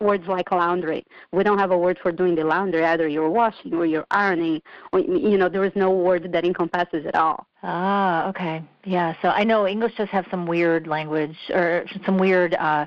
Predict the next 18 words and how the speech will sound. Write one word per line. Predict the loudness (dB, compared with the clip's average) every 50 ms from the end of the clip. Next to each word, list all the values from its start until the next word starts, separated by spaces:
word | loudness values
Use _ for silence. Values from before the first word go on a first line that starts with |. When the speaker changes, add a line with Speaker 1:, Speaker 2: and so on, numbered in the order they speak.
| -6 _ -2
Speaker 2:
vocabulary. | -2 0 2 2 0 2 2 0 -2 -2 -2 -2 -2 -4 -6 -8 -8 _
Speaker 1:
It | -2 -2 0
Speaker 2:
Yeah. | 2 0 0 0 -2 -4
Speaker 1:
does. | -8 -10 -12 _ -4
Speaker 2:
And | -2 0 0
Speaker 1:
Yes. | 2
Speaker 2:
weird | 0 0 0 0
rules. | 0 0 0 0 0 -2
I | -2 -2
know | 0 0 0
we | 0 0 -2
have | -2 -2 -2
a | -2
lot | 0 0 0 -2
of | -2 -4
weird | -6 -6 -6 -6 -8
rules. | -8 -8 -8 -10 -12 -14 _ _
Speaker 1:
Yes. | 0 2 2 0